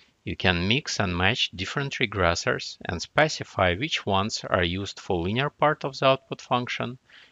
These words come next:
and which ones are used for the nonlinear part. In step two, you pick a type of function or network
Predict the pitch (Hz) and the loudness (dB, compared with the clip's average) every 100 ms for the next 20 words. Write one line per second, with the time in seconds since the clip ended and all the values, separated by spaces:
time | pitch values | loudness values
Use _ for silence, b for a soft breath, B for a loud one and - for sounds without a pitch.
0 | B 98 85 104 - 95 95 - 98 90 | B -4 0 0 0 0 0 0 0 0
1 | 82 - - 87 92 104 113 123 107 78 | -4 -6 -4 -2 -2 -2 0 0 0 0
2 | - 95 110 - _ _ _ B B B | -2 -4 -6 -14 _ _ _ B B B
3 | B B B - - 170 185 - 156 151 | B B B -10 2 6 6 4 0 2
4 | 131 110 151 - 117 _ _ 127 160 - | 0 4 4 4 0 _ _ 8 8 4
5 | 143 - 98 - - 131 147 143 _ - | -4 2 2 2 -2 -4 -8 -14 _ -4
6 | 87 92 147 - 92 95 | -2 2 0 2 2 2